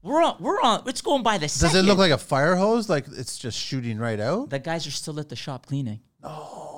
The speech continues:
Speaker 1: Yeah, man. We've
Speaker 2: That
Speaker 1: been there for
Speaker 2: bad?
Speaker 1: eight, oh, yeah, because by the time you white everything, absorbent
Speaker 2: No
Speaker 1: down.
Speaker 2: harm? Like, the, the, the single chemical is fine, right?
Speaker 1: No, no, it's fine, man. We had no drains anywhere anyway, so we're lucky. We're just wiping down doors, wiping down the fridge, wiping
Speaker 2: The
Speaker 1: down
Speaker 2: whole thing
Speaker 1: this.
Speaker 2: emptied out?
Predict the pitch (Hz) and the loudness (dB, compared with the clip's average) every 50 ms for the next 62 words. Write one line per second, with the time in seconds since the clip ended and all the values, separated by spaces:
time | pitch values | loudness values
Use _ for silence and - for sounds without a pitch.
0 | - - - 156 175 185 180 165 156 143 143 135 131 139 135 147 160 151 139 120 | -16 -16 -14 -10 -8 -6 -4 -4 -4 -4 -6 -6 -8 -8 -6 -4 -4 -2 -2 -2
1 | 113 127 156 196 233 262 262 269 - 320 359 381 359 339 370 359 359 330 269 233 | -2 0 0 0 0 0 -2 -4 -8 -10 -10 -10 -10 -8 -8 -8 -10 -10 -10 -10
2 | - 233 208 240 247 254 - 269 262 247 208 202 - 190 202 196 196 196 190 196 | -10 -10 -8 -8 -8 -8 -8 -8 -8 -8 -8 -6 -4 -2 -2 -2 -4 -4 -6 -8
3 | 196 196 202 196 196 180 - 156 147 143 123 175 170 185 185 170 185 180 175 - | -10 -8 -8 -8 -8 -8 -8 -8 -8 -8 -8 -8 -6 -6 -6 -6 -6 -10 -8 -4
4 | 131 - 160 170 160 151 151 160 185 202 208 185 160 143 - 147 143 135 113 120 | 2 4 6 6 8 8 6 6 6 4 4 2 0 0 -2 -6 -8 -6 -6 -10
5 | 127 113 110 117 110 - - 160 160 165 151 - 147 127 117 110 - 117 104 - | -10 -8 -6 -6 -4 -2 0 2 2 2 2 2 0 0 0 0 -2 -2 -4 -4
6 | - - 131 113 101 87 80 90 95 120 151 190 170 151 110 101 90 85 - - | -4 -4 -4 -4 -4 -6 -8 -6 -4 -4 -4 -2 -2 -4 -4 -4 -6 -8 -10 -10
7 | - - 135 131 104 92 90 92 95 101 - _ - 127 156 208 190 214 208 190 | -10 -10 -8 -8 -8 -10 -10 -12 -12 -14 -14 _ -8 -2 -2 0 0 2 0 0
8 | 175 196 208 202 - 175 151 135 110 117 113 117 110 101 101 107 113 110 98 90 | 0 -2 -2 -2 -2 -4 -4 -4 -4 -6 -8 -8 -6 -6 -6 -6 -6 -6 -6 -8
9 | 87 85 - - - 98 101 113 113 104 98 110 - - - - _ _ _ _ | -10 -10 -10 -10 -10 -8 -8 -8 -6 -6 -8 -10 -12 -16 -20 -20 _ _ _ _
10 | - - - - - - 123 127 123 147 - - 127 135 131 - 135 127 120 127 | -20 -20 -18 -18 -14 -10 -8 -6 -4 -4 -4 -2 0 -2 -2 -2 -4 -6 -4 -4
11 | 120 117 110 120 117 123 123 120 - 120 123 - 139 127 120 123 117 110 104 101 | -4 -4 -4 -6 -6 -6 -6 -6 -6 -6 -6 -6 -6 -8 -6 -6 -6 -8 -8 -10
12 | - - 127 127 127 120 123 135 139 139 - 147 135 123 113 135 135 131 127 143 | -12 -8 -8 -6 -6 -6 -6 -4 -4 -4 -4 -4 -2 0 2 4 4 4 4 2
13 | 131 131 117 117 113 - 120 104 110 127 170 214 - | -2 -2 -2 -2 -4 -4 -4 -4 -4 -6 -6 -8 -12